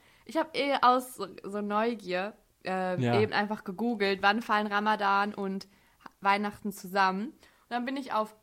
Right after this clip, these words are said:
Speaker 1: Quora oder so gelandet, dieser Sa-, äh, Fragenseite, wo man Fragen stellen kann,
Speaker 2: Ich kenne
Speaker 1: ne?
Speaker 2: gutefrage punkt net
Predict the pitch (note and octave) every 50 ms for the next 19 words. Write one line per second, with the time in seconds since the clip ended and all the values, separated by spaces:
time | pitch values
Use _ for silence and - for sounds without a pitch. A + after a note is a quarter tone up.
0 | _ _ - - - - G3 G3+ G#3 G#3+ A#3 B3+ C#4+ F4 F4+ F4+ F4+ E4 D#4 E4+
1 | E4 D#4+ E4+ E4 E4 D#4+ D4+ D#4 D#4 D#4+ E4+ F#4+ F#4 - A#3+ A3 A3+ A3 G#3+ G#3+
2 | - - - G3+ G3+ G#3 G#3+ G#3+ - A3 G#3 G3 - - A3+ A3+ B3+ C4+ D4+ D#4
3 | D#4+ D#4+ E4+ F4+ F#4 E4+ C4+ A#3 A3 G#3+ D3+ D3 A3 A3+ A#3 - A3 A3 - -
4 | G3+ F#3+ F#3 F#3 F#3+ - - - - C3 B2 A#2+ B2+ - G#2 A#2+ A#2 A#2+ A2 -
5 | - - G2+ B2+ C3 A#2 - - G#2 G2+ G2 F#2+ F#2+ G2 G2+ G2 - -